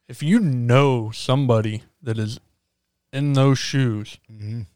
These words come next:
Speaker 1: reach out to 'em. Come alongside 'em.
Speaker 2: Yeah.
Speaker 1: Like, figure out how you can be the church with him.
Speaker 2: Yeah.
Speaker 1: Like, don't let 'em shut down. Don't,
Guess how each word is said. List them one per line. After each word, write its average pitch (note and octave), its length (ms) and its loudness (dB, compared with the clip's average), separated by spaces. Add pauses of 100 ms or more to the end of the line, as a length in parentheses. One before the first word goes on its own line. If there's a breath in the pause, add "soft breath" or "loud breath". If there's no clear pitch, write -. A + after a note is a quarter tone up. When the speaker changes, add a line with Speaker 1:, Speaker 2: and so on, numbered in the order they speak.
(180)
Speaker 1:
reach A#2+ 460 0
out B2 240 -2
to G#2 140 -6
'em. G2+ 100 -6 (800)
Come D3 160 -2
alongside B2+ 580 -2
'em. G2 140 -8 (260)
Speaker 2:
Yeah. A2 120 -6 (120)
Speaker 1:
Like, G#2+ 160 -12
figure D3 420 -2
out C3+ 260 -4
how B2 720 -4 (320)
you B2+ 140 -4
can B2 140 -4
be A#2+ 140 0
the A#2 120 -6
church - 380 -6
with G2+ 140 -10
him. A2+ 260 -6 (160)
Speaker 2:
Yeah. G#2 200 -8 (440)
Speaker 1:
Like, G#2+ 220 -8 (180)
don't D3+ 300 0
let D3 260 2
'em D3+ 120 0
shut - 320 -6
down. G2+ 420 -8
Don't, D3+ 400 -2